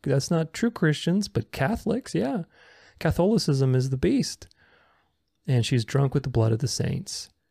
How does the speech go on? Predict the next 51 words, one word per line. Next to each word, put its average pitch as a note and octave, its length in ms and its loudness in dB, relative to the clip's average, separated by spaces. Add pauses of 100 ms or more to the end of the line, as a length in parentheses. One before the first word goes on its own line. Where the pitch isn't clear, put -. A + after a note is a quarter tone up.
(280)
"Under B3 160 4
the G3+ 80 4
patronage A3+ 480 4
of D3 80 6
the B2 80 4
Blessed D#3 340 2
Virgin C3 640 2
Mary D#3 280 2
and B2+ 120 0
Saint A#2+ 220 -2
Michael C#3 320 0
the B2 100 2
Archangel, E3 400 0
the B2+ 80 0
mission A#2+ 400 0
of A#2 80 -4
the - 80 -4
Church - 300 -4
Militant B2+ 420 0
is A2+ 60 -4
to - 100 -12
promote A#2+ 340 -4
the A#2 60 -4
faith D3+ 380 -2
given D#3 240 0
to - 100 -2
humanity A2+ 440 -2
by - 140 -6
Jesus - 360 -6
Christ, - 380 -4 (420)
the - 80 -4
Son - 200 2
of A2+ 80 0
God A2 180 0
and G2+ 80 0
the G2 60 -2
Messiah. F3 440 0 (280)
This E3+ 160 2
faith D3+ 320 2
is," C#3 260 2
this, D#3 340 2
okay, G#3+ 240 0
great. G3+ 500 -2
That G3+ 160 0
sounds A#3 260 0
up A#3+ 140 0
to B3+ 100 0
there, B3+ 180 2
sounds, G3+ 520 0
well, D#3 420 2
uh, - 120 -8